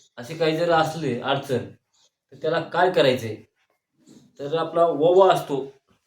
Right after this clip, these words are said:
रान ओवा काही ठिकाणी म्हणतात, ओवा म्हणतात. ओवा काय करायचं म्हणजे जाळून त्याची राख करायची. जाळून चांगली राख करून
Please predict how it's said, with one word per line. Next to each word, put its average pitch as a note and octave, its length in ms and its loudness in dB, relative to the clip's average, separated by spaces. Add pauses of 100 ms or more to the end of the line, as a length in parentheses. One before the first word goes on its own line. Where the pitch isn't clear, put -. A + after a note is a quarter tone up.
(960)
रान D3+ 220 -4
ओवा E3+ 320 6
काही E3+ 160 0
ठिकाणी D#3+ 260 -2
म्हणतात, D3+ 360 -4
ओवा D3+ 340 0
म्हणतात. C#3+ 400 -4 (360)
ओवा D#3+ 340 2
काय E3+ 160 2
करायचं E3+ 220 0
म्हणजे E3 240 -4
जाळून D#3 340 2
त्याची D#3 240 -6
राख A#2 520 -4
करायची. G#2 440 -4 (1500)
जाळून D3 320 -2
चांगली E3 340 -4
राख D#3+ 300 2
करून E3+ 360 -6